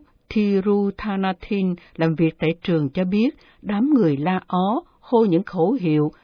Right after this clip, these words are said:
và tràn vào tấn công trường trung học Thánh Pio và đập phá khu vực hành chánh của trường. Dường như nhóm người này thuộc phân bộ sinh viên của đảng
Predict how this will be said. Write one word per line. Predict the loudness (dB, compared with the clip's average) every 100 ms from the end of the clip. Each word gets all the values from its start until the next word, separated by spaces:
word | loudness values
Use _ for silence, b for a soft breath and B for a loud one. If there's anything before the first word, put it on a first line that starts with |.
| b
và | -6 -2
tràn | -2 -2
vào | 0 -2
tấn | -2 -2 -2
công | 0 0 0
trường | 0 -2
trung | -2 -2
học | -2 -4 -6
Thánh | -4 -2
Pio | -2 -2 -2 0 -2 B B B
và | -4
đập | -2 -2 _ -4
phá | -2 -2 -2
khu | 0 0
vực | 0 -2
hành | -2 -2 -2
chánh | 0 0 0
của | -2 -2
trường. | 0 0 0 -2 b b b b b b 2
Dường | 4 4
như | 4 4
nhóm | 4 4 4 4
người | 4 2
này | 2 0 -2 -2
thuộc | -4 -4 -6
phân | -2 0 0
bộ | 2 2 2
sinh | 0 0
viên | 0 0 -2
của | -2
đảng | -2 -4